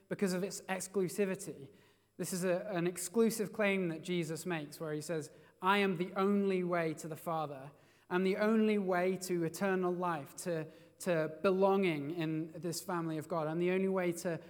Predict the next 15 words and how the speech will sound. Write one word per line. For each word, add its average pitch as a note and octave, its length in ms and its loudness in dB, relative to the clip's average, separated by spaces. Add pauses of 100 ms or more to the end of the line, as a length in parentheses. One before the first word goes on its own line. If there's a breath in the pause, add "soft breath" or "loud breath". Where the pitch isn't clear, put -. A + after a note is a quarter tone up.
(160 loud breath)
restore F3+ 720 0 (180)
your E3+ 140 0
relationship D#3+ 640 -2
with D3 140 -8
God." C3+ 280 -2 (420 loud breath)
And F3+ 100 0
that F#3+ 140 6
exclusive A3+ 760 0
claim A3+ 460 2 (320 loud breath)
ruffles F#3 680 0
feathers D#3+ 540 0
today. C#3+ 460 -4 (320 loud breath)
Uh, D3 340 -4 (120)
and E3 160 0
it, E3+ 160 -4